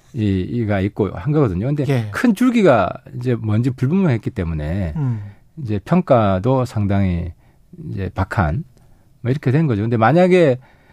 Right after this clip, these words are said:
Speaker 1: 어, 본인이 집권 일 년 차에는 뭐에 중점을 두고 집권
Speaker 2: 음.
Speaker 1: 이 년 차에는 내정에 외-, 뭐 외교 안보 일 년 차, 이 년
Speaker 2: 예.
Speaker 1: 차부터는 내정에 중심을 두고 하겠다.
Speaker 2: 예.
Speaker 1: 이렇게 하나씩 달성하는 모습을 보였다면 저는
Speaker 2: 예.
Speaker 1: 지금 지지율은 한 오십 프로도 넘을 거라고 봅니다.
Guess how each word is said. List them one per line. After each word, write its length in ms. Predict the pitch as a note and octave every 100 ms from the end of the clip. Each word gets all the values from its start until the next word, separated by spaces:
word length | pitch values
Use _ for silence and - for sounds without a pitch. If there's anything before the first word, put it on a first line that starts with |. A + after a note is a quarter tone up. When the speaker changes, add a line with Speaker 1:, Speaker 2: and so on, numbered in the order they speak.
| _ -
Speaker 1:
어, 120 | B2
본인이 680 | - C3+ E3 D#3 A#2+ G#2 -
집권 280 | C#3+ D#3+ D3
일 80 |
년 160 | D#3 D#3+
차에는 380 | - A#2 B2 B2+
뭐에 240 | A#2+ C#3
중점을 420 | A2 G2+ A#2 G#2
두고 260 | G2+ G2+ D#2+
집권 280 | - F#3+ C#3
Speaker 2:
음. 60 |
Speaker 1:
이 80 | G2
년 120 | G2+
차에는 580 | A2+ B2+ A#2+ G2+ B2+ F3
내정에 520 | B2+ G2 G#2+ A#2 G#2 - _ _ _
외-, 100 | - - _ _ _ _
뭐 240 | A2+ G2 - - -
외교 240 | A2 A#2+
안보 240 | A#2 C3 A#2+
일 80 |
년 160 | G#2 G2
차, 260 | - E2+ G#2
이 140 | A2
년 120 | G#2
Speaker 2:
예. 40 | A#2+
Speaker 1:
차부터는 420 | G#2 G2+ - C3+
내정에 340 | G#2 F2 G#2+ G2+
중심을 340 | F#2 A2 G2
두고 160 | G#2 F2
하겠다. 600 | E2+ B2+ B2+ D2+ E2+ F2+
Speaker 2:
예. 100 | C3+ G#2 F2+ - - - -
Speaker 1:
이렇게 180 | F3 B2+
하나씩 300 | F3 F#3 -
달성하는 440 | C#3 D3+ F#3 E3
모습을 300 | B2+ A#2 A#2
보였다면 760 | - G#2 B2+ A2+ F#2+ D3 D#3 G#2+
저는 160 | C#3 A#2+
Speaker 2:
예. 40 |
Speaker 1:
지금 240 | G#2 C#3+
지지율은 460 | C3+ D#3+ E3+ D#3 C3
한 80 | G#2
오십 200 | F2+ F#2
프로도 240 | - D3+
넘을 180 | A2+ D3+
거라고 360 | D3 G#2 G#2+ B2
봅니다. 280 | - F#2+